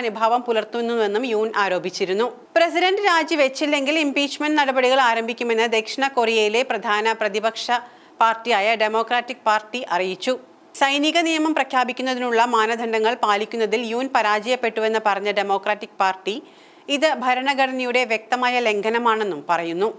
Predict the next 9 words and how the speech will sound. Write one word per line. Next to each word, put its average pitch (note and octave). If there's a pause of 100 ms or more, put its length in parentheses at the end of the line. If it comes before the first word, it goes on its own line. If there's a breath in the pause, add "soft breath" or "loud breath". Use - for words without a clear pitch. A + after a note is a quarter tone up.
(160)
ദേശവിരുദ്ധ F4+
കാര്യങ്ങളെ D4+ (100)
ഇല്ലാതാക്കാനും B3+ (260)
സ്വതന്ത്ര B3 (100)
ദക്ഷിണ C#4 (100)
കൊറിയയെ B3+ (120)
ഉത്തര B3
കൊറിയയുടെ A3+ (360 loud breath)
കമ്മ്യൂണിസ്റ്റ് D4+